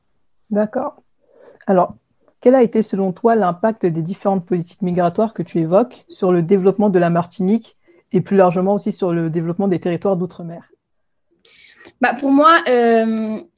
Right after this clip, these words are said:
Speaker 2: c'est important de contextualiser, euh, tout d'abord ces politiques migratoires et elles interviennent dans un contexte de, de malaise, de crise sociale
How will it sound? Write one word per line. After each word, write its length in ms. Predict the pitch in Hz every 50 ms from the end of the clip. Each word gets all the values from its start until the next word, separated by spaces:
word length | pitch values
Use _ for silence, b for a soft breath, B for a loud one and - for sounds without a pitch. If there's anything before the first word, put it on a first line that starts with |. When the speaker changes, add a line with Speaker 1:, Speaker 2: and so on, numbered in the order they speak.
| _ _
Speaker 2:
c'est 140 | - - 262
important 420 | 247 233 254 247 - - 294 302 285
de 220 | 233 220 214 220
contextualiser, 840 | 214 220 262 247 247 269 - - - 233 233 226 226 214 240 254 247 220
euh, 560 | 208 202 202 202 196 196 196 196 196 196 196 _
tout 120 | - 220
d'abord 260 | 208 208 202 220 226
ces 140 | - - 233
politiques 400 | 233 214 202 202 202 - - -
migratoires 480 | 208 196 202 196 196 214 247 302 311 -
et 60 | - 214
elles 160 | 208 202 208
interviennent 480 | 220 226 240 233 226 220 254 269 262
dans 220 | 233 220 214 214 208
un 80 | 190
contexte 500 | - 226 233 233 254 254 254 - - -
de, 380 | 208 196 190 180 180 196 190 196
de 160 | 190 180 208
malaise, 520 | 196 202 214 214 226 247 254 254 226 208 196
de 60 | 196
crise 320 | 196 - - 233 220 -
sociale 460 | - 202 190 - - 202 220 262 330